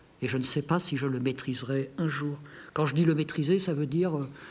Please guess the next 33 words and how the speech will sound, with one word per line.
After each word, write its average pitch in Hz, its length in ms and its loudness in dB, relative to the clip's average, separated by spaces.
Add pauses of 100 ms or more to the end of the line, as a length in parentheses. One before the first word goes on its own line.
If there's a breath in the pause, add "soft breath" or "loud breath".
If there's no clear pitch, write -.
(580 loud breath)
être 170 260 2
capable 165 460 2
de 151 100 2
faire 160 240 4
un 156 80 8
retour 160 500 2
réflexif 156 840 -2
un 143 80 -2
peu, 147 400 0 (920 loud breath)
un 147 120 2
petit 143 220 -2
peu - 160 0
soutenu 170 800 2 (1000 loud breath)
dans 151 240 0
une 151 240 2
direction 151 680 0
qui, 135 160 -8 (760 loud breath)
qui - 140 -6
m'importe. 160 760 2
Je, 135 260 -6
je, 156 180 -2 (120)
je 151 160 -2
ne 151 60 -2
suis - 240 -2
pas 196 160 4
sûr 185 400 0 (100)
de 135 180 0 (140)
pouvoir 143 400 2
le 147 80 4
faire, 151 340 2 (280)
si - 180 -2
vous 143 120 2
voulez. 143 280 4